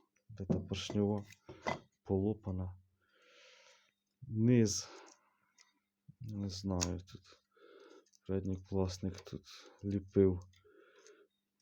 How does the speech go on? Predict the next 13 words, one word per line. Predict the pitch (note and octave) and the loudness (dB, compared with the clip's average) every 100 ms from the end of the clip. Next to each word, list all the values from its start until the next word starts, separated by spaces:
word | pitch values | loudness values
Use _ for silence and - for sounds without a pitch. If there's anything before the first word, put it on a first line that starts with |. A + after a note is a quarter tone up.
| _ - | _ -12
Ліпив | F#2+ G2+ F#2+ G2+ F#2 | -4 -4 2 2 2
саме | - G2+ F#2+ F#2 | -2 0 2 2
мідні, | G2 B2 C3 A#2+ A2 | 4 4 4 2 6
алюмінієві | G#2 G2+ A2 B2+ A#2+ A2 G2+ | 6 6 4 4 4 2 0
прокладки. | G#2+ F#2+ G#2 F#2+ F#2+ - | -2 -2 2 2 2 -4
Тут | G2 A#2+ | -6 -6
стальні | - C3+ B2+ A#2 | 0 4 6 4
прокладки | G2+ G2+ - F#2+ E2+ - - - _ _ _ _ - _ G#4+ G#4 - G#4+ G#4 G#4 _ - _ _ _ _ _ _ _ _ _ _ _ | 4 -2 -4 -4 -4 -6 -16 -16 _ _ _ _ -20 _ _ -20 -20 -20 -20 _ _ -20 _ _ _ _ _ _ _ _ _ _ _
повинні | F#2+ F#2 F#2 F2+ | -4 0 2 0
бути. | F2 E2 F2 - _ _ _ _ _ _ _ _ _ - - - - _ _ _ _ - - - - - - - _ _ _ - - - - - - _ _ _ - - - - - | -2 -6 -10 -20 _ _ _ _ _ _ _ _ _ -20 -20 -20 -20 _ _ _ _ -16 -16 -16 -20 -20 -20 -20 _ _ _ -20 -20 -20 -18 -20 -20 _ _ _ -4 4 6 6 4
Цю | - A2+ | 2 4
частину | A2+ - - B2 A2 G2+ F#2 | 2 2 6 6 8 4 0
ось | F2+ - | -2 -8